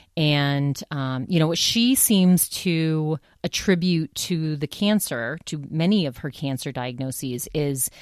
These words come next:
the amount of stress and toxicity in her life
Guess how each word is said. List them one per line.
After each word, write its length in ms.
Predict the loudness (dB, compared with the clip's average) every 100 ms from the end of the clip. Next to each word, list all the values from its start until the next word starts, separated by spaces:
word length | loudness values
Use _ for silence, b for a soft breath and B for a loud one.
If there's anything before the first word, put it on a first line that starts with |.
| B B B
the 100 | 2
amount 240 | 4 4 2
of 80 | 0
stress 920 | -4 -4 -4 -2 -4 -2 -2 -2 -6 b b _
and 140 | -2
toxicity 840 | 0 -2 -2 -2 0 0 0 -2 -4
in 140 | -4
her 220 | -4 -4
life 580 | -6 -4 -6 -8 -14 -20